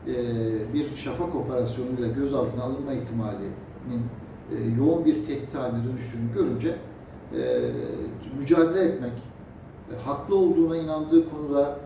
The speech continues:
mücadele etmek, savaş vermek yerine, ki hepimiz arkasında olurduk, onun yerine, e, bir başka partiye, bunu tehdit eden, e, bir organizasyona, e, geçmek zorunda kaldı.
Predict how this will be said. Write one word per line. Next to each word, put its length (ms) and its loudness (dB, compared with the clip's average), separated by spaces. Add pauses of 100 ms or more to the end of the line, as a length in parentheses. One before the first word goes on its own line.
(200)
mücadele 440 2
etmek, 320 0 (240)
savaş 340 -2
vermek 340 2 (220)
yerine, 320 -2 (440)
ki 140 -2
hepimiz 280 0
arkasında 480 -2
olurduk, 320 -2 (600)
onun 140 0
yerine, 360 2 (640)
e, 180 0
bir 160 0
başka 320 0
partiye, 440 -2 (220)
bunu 200 0
tehdit 300 2
eden, 180 2
e, 460 -8 (1160)
bir 120 6
organizasyona, 880 -2 (420)
e, 260 -2 (100)
geçmek 340 -2
zorunda 260 2
kaldı. 280 -6